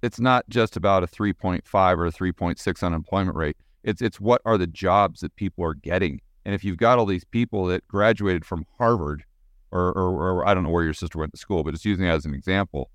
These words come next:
and they've got two, three hundred thousand dollars worth of student loan debt, and the only job they can find is Uber and Starbucks,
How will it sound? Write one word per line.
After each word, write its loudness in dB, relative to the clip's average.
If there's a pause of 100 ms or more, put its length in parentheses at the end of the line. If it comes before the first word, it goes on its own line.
(420)
and -2
they've 0
got 2
two, -2
three 0
hundred -2
thousand 4
dollars 0
worth -6
of -14
student -4
loan -2
debt, 0
and -6
the -2
only -2
job 2
they -2
can -6
find -2 (420)
is -2 (180)
Uber 0 (300)
and -4
Starbucks, 0